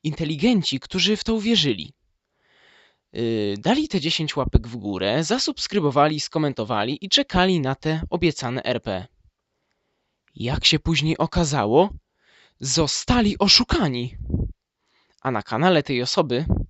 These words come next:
ukazał się filmik, który miał następującą treść. „Zostaliście oszukani. Usuwam konto i będę kontynuował, y, za parę lat swoją działalność na YouTubie, a wy mnie nie rozpoznacie, ponieważ głos mi się zmieni”, prawda?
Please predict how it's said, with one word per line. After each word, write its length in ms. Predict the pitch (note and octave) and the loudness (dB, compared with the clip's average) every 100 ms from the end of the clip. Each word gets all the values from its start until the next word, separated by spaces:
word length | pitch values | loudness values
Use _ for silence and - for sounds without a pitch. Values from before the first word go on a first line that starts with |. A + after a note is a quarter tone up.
| _ _ _ _ | _ _ _ _
ukazał 400 | - C#4+ C4+ A3 | -6 0 2 2
się 140 | F#3 D3 | 0 -2
filmik, 640 | - D#3 A#2 C3 G3 - _ _ _ _ _ _ _ _ _ - | -2 -2 -2 -4 -6 -14 _ _ _ _ _ _ _ _ _ -18
który 680 | - C#4+ C#4 C#4 C4+ C4 B3+ - - - - | -2 2 4 4 2 2 4 4 4 -2 -6
miał 280 | B3+ C4 A#3+ | -2 0 2
następującą 640 | A#3 - F#3 F#3 D3+ C#3+ B2 | 0 -4 -2 -2 -2 -4 -6
treść. 520 | A2+ F2+ - - - _ _ _ _ _ _ _ _ - - _ | -6 -4 -6 -10 -14 _ _ _ _ _ _ _ _ -20 -20 _
„Zostaliście 640 | D3 E3 G3 G#3 - A3 | -6 0 2 4 2 0
oszukani. 1080 | - - F#3 - - F3 C3 G2 G#2 E3+ C#4 _ - - - - | 0 0 0 -4 -2 0 0 -2 -2 -4 -4 _ -20 -20 -20 -6
Usuwam 400 | - - D4 G#3 | 0 4 6 4
konto 580 | - G3+ A3 - G#3+ G#3 | 4 2 2 2 2 2
i 100 | - | 2
będę 240 | G#3 D4 C#4 | 0 0 0
kontynuował, 760 | B3+ A3 G3+ G#3+ G#3+ G#3 G3 | -2 0 4 4 6 4 4
y, 300 | F3+ F3+ F3 | 0 0 -2
za 120 | E3 | -4
parę 280 | G#3 C4 A#3 | -2 0 2
lat 360 | G3 F#3+ D#3+ - | 2 2 0 -4
swoją 340 | - E3+ D3+ | -2 0 0
działalność 420 | C#3 D3 E3 D3 | 2 4 4 2
na 80 | C#3+ | -2
YouTubie, 480 | C3 - A#3+ B2 A2 | -4 -2 -2 -2 0
a 80 | C#3+ | 0
wy 120 | F3 | 2
mnie 140 | E3 | 2
nie 220 | D3 C#3 C3 | 2 2 2
rozpoznacie, 680 | C3+ - D3+ E3 D3 B2+ | 0 -2 -2 0 -2 -4
ponieważ 400 | - D#3+ D#3 D3 | -2 -2 0 -2
głos 260 | A#2 A2 - | -2 -6 -4
mi 100 | A2+ | -6
się 140 | A#2+ | -4
zmieni”, 320 | A#2+ A#2+ D#2 | -2 -4 -4
prawda? 400 | D#2 F2+ F2+ D3+ | -6 -6 -2 -2